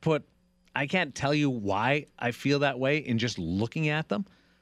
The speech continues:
but there's something different about this group now than there was a week ago with the confidence. I, I still think that they're in the win any way possible and the process,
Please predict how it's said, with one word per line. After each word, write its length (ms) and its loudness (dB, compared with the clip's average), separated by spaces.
but 240 6
there's 260 4
something 640 0
different 540 4
about 460 2
this 360 0
group 460 0
now 540 2
than 160 2
there 120 4
was 280 2
a 100 2
week 380 2
ago 320 -4
with 240 0
the 80 -4
confidence. 400 -2
I, 220 2
I 120 2
still 500 4
think 340 2
that 200 2
they're 300 4
in 200 2
the 300 4
win 300 6
any 260 2
way 160 4
possible 600 0
and 180 0
the 60 -2
process, 640 2